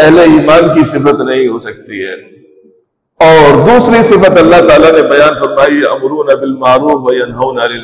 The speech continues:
المنکر۔" بھلائی کا حکم دیتے ہیں، مرد بھی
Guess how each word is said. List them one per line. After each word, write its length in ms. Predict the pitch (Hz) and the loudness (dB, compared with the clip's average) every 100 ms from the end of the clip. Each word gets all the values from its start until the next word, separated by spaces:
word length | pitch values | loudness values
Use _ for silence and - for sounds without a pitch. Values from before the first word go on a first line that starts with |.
| 113 117 120 120 | -14 -18 -12 -12
المنکر۔" 480 | 117 143 135 110 92 87 - _ _ _ _ _ _ - | -10 -14 -12 -14 -16 -18 -20 _ _ _ _ _ _ -6
بھلائی 560 | 147 196 233 262 302 262 | 0 2 4 4 2 2
کا 180 | 285 269 | 2 4
حکم 420 | 269 269 330 311 | 2 2 2 2
دیتے 340 | 285 269 240 | 2 2 2
ہیں، 400 | 208 170 131 - - - - - - - | 2 2 0 -4 -8 -12 -18 -20 -20 -14
مرد 340 | 143 233 302 240 | -4 0 0 0
بھی 220 | 285 | 0